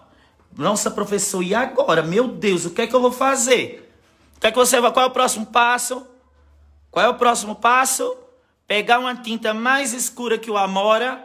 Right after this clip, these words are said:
Ah, professor, mas eu não sei qual é mais escura. Gente, preste atenção. Olha lá, gente, ó. Não dá pra perceber que é da mesma família? Apenas essa é um pouco mais escura, ó.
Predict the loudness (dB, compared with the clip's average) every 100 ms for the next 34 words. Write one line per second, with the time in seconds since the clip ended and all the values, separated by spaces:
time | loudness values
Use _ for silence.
0 | -20 _ _ _ -10 -6 -6 -4 -2 -2
1 | -2 -2 -2 0 0 0 0 0 -2 -4
2 | -6 -8 -8 -4 -4 -6 -16 _ _ _
3 | _ _ -4 -2 -2 -2 -2 0 0 -2
4 | -8 -20 _ _ _ _ _ -10 -2 0
5 | 0 -2 -4 -12 -20 -8 -2 -2 -2 -10
6 | -20 _ _ _ _ -6 -4 0 0 0
7 | 0 0 0 -2 -4 -2 0 0 -2 -10
8 | _ _ 0 0 2 0 2 2 2 -4
9 | -4 -4 -2 -2 -2 -4 -6 -12 -10 -2
10 | -2 0 0 0 2 0 0 -2 -2 -4
11 | -6 -2 -2 -2 0 2 2 0 -2 -2
12 | -2 -6 -6 -4 0 2 0 -4